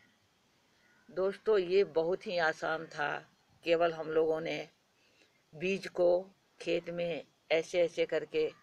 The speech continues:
छिड़क दिया था और समय से इसमें पानी देते रहे, तो आज ये देखिए किस तरह से तैयार हो गया है।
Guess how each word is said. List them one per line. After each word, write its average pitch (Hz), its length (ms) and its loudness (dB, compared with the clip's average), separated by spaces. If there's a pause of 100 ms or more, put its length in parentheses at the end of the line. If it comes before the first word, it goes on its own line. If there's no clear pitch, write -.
(480)
छिड़क 175 420 0
दिया 156 280 2
था 147 240 -8 (520)
और 165 400 4 (580)
समय 180 340 0
से 180 160 -2
इसमें 170 300 -2
पानी 160 300 -2
देते 151 300 0
रहे, 143 260 -6
तो 143 180 -6 (100)
आज 147 240 0
ये 143 140 -2
देखिए 143 340 -8
किस - 340 -16
तरह 139 260 0
से 139 220 -12 (540)
तैयार 107 360 0
हो 127 200 -8
गया - 220 -16
है। - 160 -18